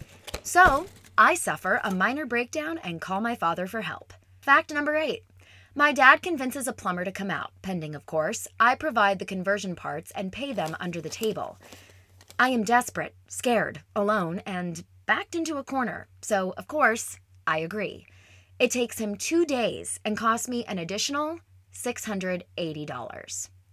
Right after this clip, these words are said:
Fact number nine. Two days after the plumber sets up my range, the igniter on the main oven breaks. With the product under warranty, I call the manufacturer for assistance. But apparently, I live outside of the service area,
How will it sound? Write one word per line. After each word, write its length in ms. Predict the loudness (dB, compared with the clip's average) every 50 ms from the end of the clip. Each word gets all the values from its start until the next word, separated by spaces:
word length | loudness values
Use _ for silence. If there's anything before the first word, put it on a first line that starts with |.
| -20 -20 -16
Fact 480 | -4 4 8 8 8 8 8 2 0
number 240 | 0 2 2 2 2
nine. 400 | 2 2 0 -2 -4 -12 -14 -20 _ -20 -20 _ _ -8 -2
Two 160 | 2 2 6
days 300 | 6 6 4 6 6 6
after 200 | 6 6 6 2
the 120 | -4 -4
plumber 260 | 0 0 0 0 0
sets 240 | -2 -2 -2 -2 0
up 140 | 0 -2 0
my 100 | -2 -4
range, 540 | -4 -4 -4 -4 -2 -4 -2 -4 -4 -8 -10 _ -20 -20 _ _ -14 -4 0
the 100 | 2 2
igniter 480 | 2 2 2 0 2 2 2 0 0
on 80 | 0 0
the 80 | 0 -2
main 240 | -2 -2 -2 -2
oven 260 | -2 -2 -2 -4 -4 -6
breaks. 440 | -6 -8 -8 -8 -6 -6 -6 -6 -6 -8 -10 -12 -18 -20 -20 -20 -20 -20 _ -16 -6 0
With 140 | 0 0
the 100 | 0 0
product 420 | -2 4 4 4 4 4 0 0 0
under 220 | -2 0 0 0
warranty, 600 | -2 -2 -4 -4 -6 -8 -8 -6 -6 -6 -8 -6 -2
I 140 | 0 0 0
call 240 | 2 4 4 4 4
the 60 | 4
manufacturer 680 | 2 -2 -2 -2 -4 -4 -4 -4 -4 -4 -4 -4 -4 -4
for 200 | -4 -4 -4 -4
assistance. 720 | -4 -6 -8 -10 -8 -8 -10 -10 -8 -6 -6 -6 -6 -6 -10 _ _ -14 -6
But 140 | -2 2 2
apparently, 800 | 2 2 2 0 2 0 0 -2 -4 -6 -6 -4 -4 -4 -6 -8 -10 -20 _ 0 6
I 180 | 8 8 8 8
live 200 | 4 2 2 4
outside 420 | 4 4 4 2 0 -2 -2 -2
of 80 | -2 -4
the 60 | -4
service 420 | -4 -2 -2 -2 -2 -2 -4 -6 -6
area, 480 | -8 -8 -8 -8 -8 -8 -8 -8 -10